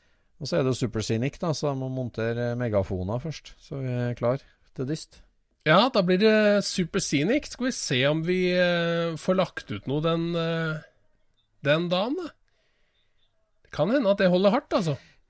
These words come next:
Speaker 1: Ja, det er jo det ene unntaket vi hadde i hele fjor, da.
Speaker 2: Ja.
Speaker 1: Eh, det var når vi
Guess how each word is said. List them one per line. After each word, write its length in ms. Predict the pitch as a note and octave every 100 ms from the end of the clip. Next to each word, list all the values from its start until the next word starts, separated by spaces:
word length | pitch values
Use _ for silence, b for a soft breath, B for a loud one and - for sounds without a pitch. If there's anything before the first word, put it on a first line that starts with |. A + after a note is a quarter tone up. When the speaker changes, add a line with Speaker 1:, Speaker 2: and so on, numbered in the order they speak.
| _ _ - _ _ _ _ _ _ _ -
Speaker 1:
Ja, 200 | F3+ F#3+
det 140 | G#3 F#3+
er 80 |
jo 60 | F#3+
det 80 | G3 - F3+
ene 460 | F#3 E3 A2 B2 C#3+
unntaket 460 | A#2 G2 - C3
vi 60 | C3
hadde 160 | B2 C3
i 80 | C3+
hele 160 | B2 A#2+
fjor, 180 | D#3 D#3+
da. 80 | A#2 - - C3+
Speaker 2:
Ja. 100 | B2
Speaker 1:
Eh, 520 | C3 C3 C3 B2+ B2+ B2
det 140 | B2
var 140 | A#2 A2+
når 140 | A#2+
vi 120 | A#2+